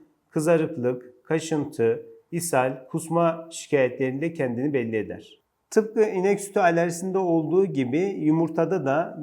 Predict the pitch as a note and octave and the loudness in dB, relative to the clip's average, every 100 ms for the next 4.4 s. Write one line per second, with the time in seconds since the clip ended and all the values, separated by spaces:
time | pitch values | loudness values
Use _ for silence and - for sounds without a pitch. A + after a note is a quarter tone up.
0 | B2+ D#3 E3+ E3+ E3 C#3+ D3 D3+ D3+ D#3 | 0 2 4 2 0 0 2 2 0 2
1 | E3 C#3+ D3 C#3+ C#3+ C#3+ C#3 E3+ E3 - | 2 2 0 -2 -2 0 0 -2 -2 0
2 | A2 - - E3 F#3 - C#3+ D3 C#3+ E3 | 0 -2 -4 -4 -4 -6 -2 0 0 -4
3 | E3+ C3+ B2 B2 E3+ F3+ C#3+ B2 B2 C3 | -4 -2 -2 -2 -4 -2 0 0 0 -2
4 | A#2 G#2+ F3 - | -2 -4 -6 -10